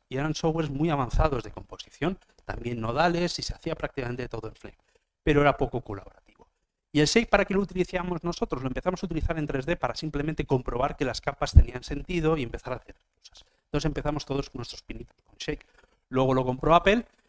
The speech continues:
y como muchas cosas, pues dejó de continuarlo. Con lo cual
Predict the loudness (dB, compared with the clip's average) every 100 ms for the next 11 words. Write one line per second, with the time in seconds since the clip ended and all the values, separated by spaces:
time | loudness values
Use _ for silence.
0 | -20 -14 -10 -6 -6 -4 -4 -4 -4 -4
1 | -4 -6 _ _ -10 -8 -8 -4 -2 -2
2 | -8 -12 _ _ -12 -10 -10 -8 -8 -8
3 | -12 -8 -8 -6 -4 -4